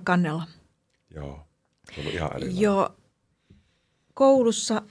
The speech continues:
Speaker 1: siihen ei kauheasti puututtu, siihen kiusaamiseen, joten se kukki kyllä siellä aika laveasti. Ja mä olin onnekas siinä, että mä en joutunut systemaattisen kiusaamisen kohteeksi,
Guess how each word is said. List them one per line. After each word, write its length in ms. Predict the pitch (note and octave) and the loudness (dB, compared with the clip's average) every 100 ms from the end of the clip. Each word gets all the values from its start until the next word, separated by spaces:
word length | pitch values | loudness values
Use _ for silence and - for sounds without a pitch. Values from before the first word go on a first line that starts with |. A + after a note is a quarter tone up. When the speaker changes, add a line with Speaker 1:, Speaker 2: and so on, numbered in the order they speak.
| _ - | _ -16
Speaker 1:
siihen 280 | - C4 C#4 | -4 0 2
ei 100 | D#4 | 0
kauheasti 340 | D4+ C#4 C4 - | 0 0 -2 -2
puututtu, 460 | D#4 A#3 - - - - _ _ _ _ _ _ _ | 0 0 -4 -18 -18 -20 _ _ _ _ _ _ _
siihen 220 | - F3 | -10 -8
kiusaamiseen, 580 | F3 E3+ - - G3+ F#3+ | -6 -8 -8 -12 -8 -4
joten 260 | G#3 G#3 G3 | -4 -2 -2
se 120 | G#3 - | -4 0
kukki 340 | D#4 - F3 | -2 -2 -10
kyllä 320 | - E3 - | -6 -8 -8
siellä 320 | F#3 E3 F3+ | -6 -6 -4
aika 300 | F3 F#3 F#3 | -4 -6 -4
laveasti. 720 | A3 C#4 F#3+ - G3 - G#3+ G#3+ - - - - | -4 0 -2 -2 -8 -10 -12 -12 -20 -20 -20 -14
Ja 160 | G3+ F#3+ | -4 -2
mä 100 | F#3+ | 0
olin 160 | F#3+ | 0
onnekas 460 | A3 C4+ B3+ A#3 - | 0 0 -2 -4 -2
siinä, 240 | A#3 G#3+ | 0 2
että 160 | G3 G3 | 0 -4
mä 60 | F#3+ | -4
en 60 | |
joutunut 320 | F#3 F3+ F#3+ F#3+ | -4 -4 -6 -4
systemaattisen 880 | - D4 - F3+ C3+ - - D3 D#3+ | -4 -4 -4 -4 -4 -8 -10 -10 -10
kiusaamisen 760 | E3+ E3 - - F#3 - F#3 - _ _ _ | -10 -8 -10 -10 -10 -10 -12 -14 _ _ _
kohteeksi, 720 | - - - - - - G#3 | -10 -10 -12 -14 -12 -10 -12